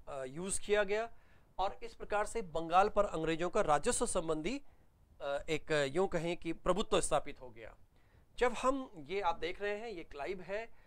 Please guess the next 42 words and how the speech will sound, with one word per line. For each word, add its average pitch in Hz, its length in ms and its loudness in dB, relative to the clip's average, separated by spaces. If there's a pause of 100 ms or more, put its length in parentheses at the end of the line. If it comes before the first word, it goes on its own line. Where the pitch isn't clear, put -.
(200)
और 165 160 2
ये 185 120 -4
पूरा, 262 360 -4 (260)
अ, 165 80 -10
एक 175 220 -12
तरह 175 140 -4
से 165 160 -12
मुगल 202 300 -2
दरबार 180 420 2
बना 139 220 0
हुआ 117 260 -2
है 123 160 -8
ये 165 240 -6 (340)
आपके 131 220 -10
सामने। 131 420 -12 (500)
अब 196 120 4
आप 202 100 4
देखें 185 380 -4 (340)
कि 214 240 -4 (100)
सत्रह - 400 2
सौ 190 180 -2
पैंसठ 170 420 -6 (140)
में 104 140 -20 (560)
बंगाल 170 340 6
में 160 160 -4
द्वैत 147 180 0
शासन 143 300 -8
की 139 140 -12
स्थापना 117 400 -12
हुई 101 200 -16
है। - 180 -20
आप 156 140 6
देख 165 220 -2
रहे 185 100 0
हैं 208 340 -6 (100)
कंपनी 196 300 0
के 180 120 -2
पास 180 280 -6
दीवानी 156 340 0
अधिकार 135 380 -4
आ 110 100 -6
गए, 107 200 -16